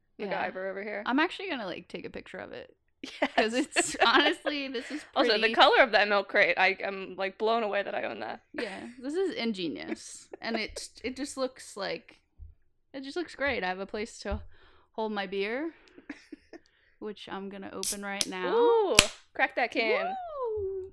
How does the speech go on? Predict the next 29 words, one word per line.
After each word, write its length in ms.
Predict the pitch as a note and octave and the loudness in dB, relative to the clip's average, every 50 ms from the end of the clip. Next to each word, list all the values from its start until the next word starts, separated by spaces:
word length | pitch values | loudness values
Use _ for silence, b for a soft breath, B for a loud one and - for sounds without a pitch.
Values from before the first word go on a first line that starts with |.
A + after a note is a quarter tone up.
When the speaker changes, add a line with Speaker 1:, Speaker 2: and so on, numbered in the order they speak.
| - - | -14 -10
Speaker 2:
What 120 | - G4 | -6 -4
are 40 | D4+ | -4
you 60 | A3+ | -2
drinking? 420 | G3+ G#3 G3+ G3+ - - E3 F3 A#3 | 0 0 0 0 0 -4 -6 -6 -6
What 100 | F#3+ F#3 | -6 -6
is 120 | F#3+ F#3+ | -6 -6
that? 200 | - G3 G3 - - - _ _ _ _ _ _ - | -8 -10 -10 -10 -14 -18 _ _ _ _ _ _ -8
Speaker 1:
I 260 | G3 G#3 C4 E4+ F#4+ D4 G3+ | -4 -4 -2 -2 -4 -4 -6
am 260 | G3+ G#3 G#3 G3+ G#3 | -6 -8 -8 -8 -10
drinking 1080 | G3+ G3 F#3+ G3+ G3 F#3+ G3+ G3 G3 F#3+ F#3+ G3 G3 G3 G3 G3 G3 G3 G3 G3 G3 - - | -12 -12 -10 -10 -8 -10 -10 -10 -10 -10 -8 -8 -8 -8 -10 -10 -10 -10 -10 -10 -10 -8 -10
Abita 480 | G#3 F#3+ F#3 A3 A3 A3+ B3+ C#4+ C#4 C#4+ | -10 -10 -10 -10 -8 -6 -6 -6 -6 -8
Purple 440 | - - - A3 A3 - C4 C#4 D4 | -12 -12 -10 -10 -10 -10 -12 -14 -14
Haze. 760 | - - A3 F#3+ F3 E3 D#3 D#3 E3+ F#3+ A3 C4+ D4+ - - - | -14 -10 -8 -6 -4 -4 -6 -6 -8 -10 -12 -12 -14 -14 -12 -10
Speaker 2:
Ooh, 160 | C4 E4 D#4+ C#4 | -8 -8 -8 -8
yes, 280 | A3+ G#3+ A3 A#3 - _ | -8 -8 -10 -10 -14 _
Speaker 1:
It's 100 | - - | -10 -8
a 60 | A3+ G#3 | -6 -4
Speaker 2:
good 80 | G3+ | -2
one. 100 | F#3+ F#3 | 0 0
Speaker 1:
lager, 340 | F3+ F3+ F3+ F3+ G3 G#3 G#3+ | 2 0 0 0 -2 -4 -4
raspberry 720 | G3+ F#3+ F3+ F#3+ F#3+ - - G3+ G3+ G3+ G3+ G3+ G3+ G3+ G#3 | -2 -2 -2 -2 -4 -6 -6 -6 -6 -6 -6 -6 -6 -8 -8
lager, 500 | G3+ G3 F#3 F3 E3+ F3 F3 F3+ F#3+ F#3+ | -8 -6 -6 -6 -8 -8 -8 -8 -8 -8
I 160 | G3+ G3+ G#3 G#3 | -8 -8 -10 -10
believe. 800 | G#3 G#3 G#3+ G#3 G#3+ G#3 G3+ G3 G3+ G#3+ A#3+ C#4 D4+ - _ _ b b b b b b b b b - | -12 -12 -12 -12 -10 -10 -10 -10 -10 -10 -10 -12 -12 -16 _ _ b b b b b b b b b -4
Um, 420 | G#3 G#3 G3+ G3+ G3 G3+ G#3 G3+ - - - - _ - - | -4 -2 -2 -2 -4 -4 -6 -8 -10 -14 -20 -20 _ -16 -14
it's 140 | D4 - - | -4 0 2
my 120 | D#4 D4+ C#4+ | 4 4 4
old 180 | C4+ B3+ G#3+ | 4 2 2
go-to. 640 | A3 G#3+ G#3 G3+ - - B3+ G#3+ G#3 G#3 G#3 G#3 G#3 | 2 2 2 2 2 2 2 2 4 2 2 0 -2